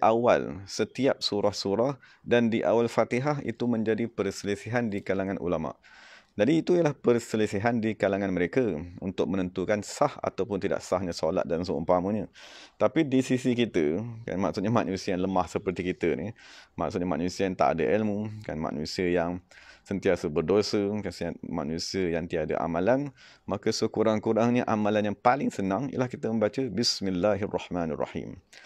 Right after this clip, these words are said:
Bismillahirrahmanirrahim. Kan kita nak makan, kita baca Bismillahirrahmanirrahim. Kita nak berjalan, kita baca Bismillahirrahmanirrahim.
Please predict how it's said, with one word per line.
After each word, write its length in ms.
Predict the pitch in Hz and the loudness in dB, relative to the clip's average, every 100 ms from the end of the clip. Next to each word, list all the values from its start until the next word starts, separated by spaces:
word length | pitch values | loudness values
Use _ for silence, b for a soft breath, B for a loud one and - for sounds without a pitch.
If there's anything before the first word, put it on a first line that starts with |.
| B B B B - | B B B B -6
Bismillahirrahmanirrahim. 1800 | 107 - 101 98 95 95 98 85 - 87 82 78 69 98 67 55 95 | -4 -2 -2 2 4 2 0 -4 -2 -4 -2 -4 -4 -4 -4 -8 -10
Kan 80 | - | -10
kita 160 | - - | -8 -6
nak 160 | 78 | -2
makan, 240 | 98 117 113 | -2 -2 -4
kita 160 | - | -4
baca 240 | 92 90 113 | -4 -2 -2
Bismillahirrahmanirrahim. 1400 | 92 113 - 95 90 92 95 80 - 82 76 69 71 76 55 - B B B B | -2 -4 -4 -2 0 0 0 -4 -4 -6 -6 -6 -8 -8 -12 -16 B B B B
Kita 160 | - | -2
nak 160 | 98 78 | -2 4
berjalan, 320 | 98 104 107 | 4 6 4
kita 160 | 101 98 | 0 0
baca 280 | 95 92 104 | 0 2 0
Bismillahirrahmanirrahim. 1600 | 92 98 - 87 92 95 98 80 - 87 85 80 76 95 65 | 0 -2 -2 -2 0 0 0 -6 -6 -4 -4 -2 -4 -6 -10